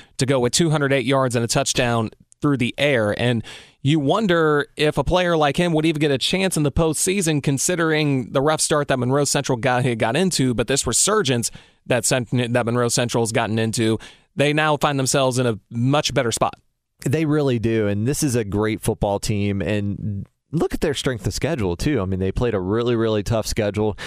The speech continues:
Speaker 2: The only game where I think they really, I feel they really slipped up was that Caldwell game. They
Speaker 1: Yeah.
Speaker 2: gave up seventy-three points in that one, but they scored forty-eight, so that's a positive to look at it. The defense just really, really struggling in that one,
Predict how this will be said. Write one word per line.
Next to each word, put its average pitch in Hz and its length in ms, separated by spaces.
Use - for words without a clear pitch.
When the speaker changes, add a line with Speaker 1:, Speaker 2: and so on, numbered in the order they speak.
Speaker 2:
The 180 100
only 262 180
game 185 280
where 151 100
I 123 80
think 139 240
they 117 140
really, 143 720
I 127 100
feel 135 220
they 110 140
really 147 360
slipped 127 340
up 117 140
was 107 140
that 95 160
Caldwell 107 480
game. 104 320
They 98 80
Speaker 1:
Yeah. 98 80
Speaker 2:
gave 107 160
up 104 120
seventy-three 104 600
points 104 380
in 98 80
that 101 220
one, 101 280
but 107 160
they 117 80
scored 226 320
forty-eight, 117 540
so 113 100
that's 107 220
a - 20
positive 104 460
to 101 80
look 101 200
at 98 160
it. 101 140
The 110 80
defense 107 460
just 101 200
really, 107 400
really 101 240
struggling 98 560
in 92 120
that 95 260
one, 95 320